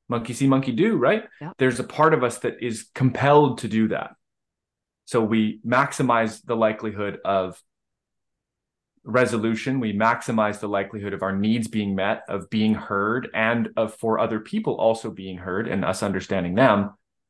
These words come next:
Speaker 1: by being able to start with that structure.
Speaker 2: That's beautiful. That's amazing. Now, where can people find you, your book, your courses?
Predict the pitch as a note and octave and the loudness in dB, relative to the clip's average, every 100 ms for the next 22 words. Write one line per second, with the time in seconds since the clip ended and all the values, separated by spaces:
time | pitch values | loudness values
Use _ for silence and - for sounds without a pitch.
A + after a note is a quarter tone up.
0 | _ - G#2 G#2+ A2+ A2 G#2 G2 G2 - | _ 2 2 4 4 4 2 0 -6 -8
1 | G2 - - A2+ G#2+ G#2 - G2 - E2 | -10 -8 2 6 6 4 -4 -4 0 0
2 | - - _ _ _ - - - - - | -2 -8 _ _ _ -8 -8 -8 -14 -16
3 | _ _ _ _ _ _ _ _ _ _ | _ _ _ _ _ _ _ _ _ _
4 | _ _ _ _ _ _ _ - D#3 - | _ _ _ _ _ _ _ -20 -18 -12
5 | D#3 D3 - D3 _ _ _ _ _ - | -10 -10 -12 -16 _ _ _ _ _ -12
6 | F3 E3 D#3 D3 D#3+ F#3+ G3 B3+ F4+ D#4+ | -8 -6 -6 -10 -6 -2 0 0 -2 -4
7 | D4 B3 - G3 F#3 F3+ E3+ E3 G3 A#3 | -4 -4 -4 -6 -4 -6 -8 -10 -6 -4
8 | C#4 - F3 E3 G#3+ B3 - E3 - - | -4 -6 -10 -8 -8 -8 -12 -20 -14 -8
9 | A#3 A#3 A#3 A3+ | -8 -6 -8 -8